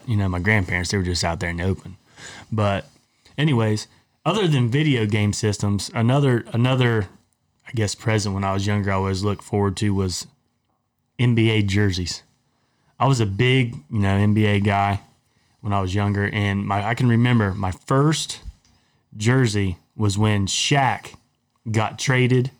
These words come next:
to the Lakers. That Christmas, I had my first Lakers jersey, and it was Shaquille O'Neal number thirty-four jersey for the Lakers. It's not hanging up in here. I just seen D G looking for it. It's not in here. I have no idea where that one's at, but I wish I had it.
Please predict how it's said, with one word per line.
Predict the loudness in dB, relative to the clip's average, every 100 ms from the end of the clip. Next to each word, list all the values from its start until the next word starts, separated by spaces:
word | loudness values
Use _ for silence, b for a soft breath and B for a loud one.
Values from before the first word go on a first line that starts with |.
| _
to | -4
the | -2
Lakers. | 0 2 0 -2 -6 -6 -10 _ _ _ _ _ -4
That | -2 -2
Christmas, | 0 2 2 2 0 -2 -10 _ _ _ _ _
I | -2
had | 0 2
my | 0
first | 0 2 2 2
Lakers | 2 2 0 -2
jersey, | -2 -2 0 -2
and |
it | -2
was | -4
Shaquille | -2 2 4
O'Neal | 6 4 4
number | 2 2
thirty-four | 0 0 0 0 0 0
jersey | 2 0 0
for | -2
the | 0
Lakers. | 2 0 -2 -6 B B
It's | -2 0
not | 2
hanging | 2 2 2
up | 0 0
in | 0
here. | 0
I |
just | 0 0
seen | 0 0
D | 2 0
G | 0 0
looking | 0 0
for | 0 0
it. | 0
It's | 0
not | 0 2
in | 2
here. | 2
I | 2
have | 2
no | 2
idea | 2 2 2
where | 2
that | 2 2
one's | 0 0
at, | 0 -2
but | -2
I |
wish | 0 0 0
I | 0
had | 0 0
it. | -2